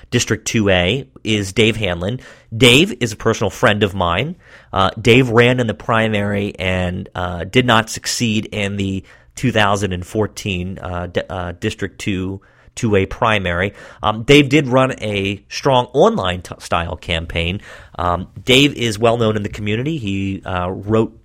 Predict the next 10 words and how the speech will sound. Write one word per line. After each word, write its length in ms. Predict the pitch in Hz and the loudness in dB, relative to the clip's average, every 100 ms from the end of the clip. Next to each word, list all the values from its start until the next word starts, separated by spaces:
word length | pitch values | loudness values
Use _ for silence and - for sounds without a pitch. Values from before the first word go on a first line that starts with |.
| _ - - | _ -20 -4
for 140 | 110 | -2
the 160 | 98 87 | -2 0
Herald 340 | 104 101 92 | 0 0 -2
Mail. 440 | 98 127 156 160 - - - - | 0 2 4 2 -2 -18 -12 -2
Uh, 200 | 95 92 | 0 2
Dave 240 | 123 135 | 6 6
and 80 | 131 | 4
I 100 | 113 | -2
sat 220 | - 117 | 0 0
on, 260 | 98 92 | -2 -6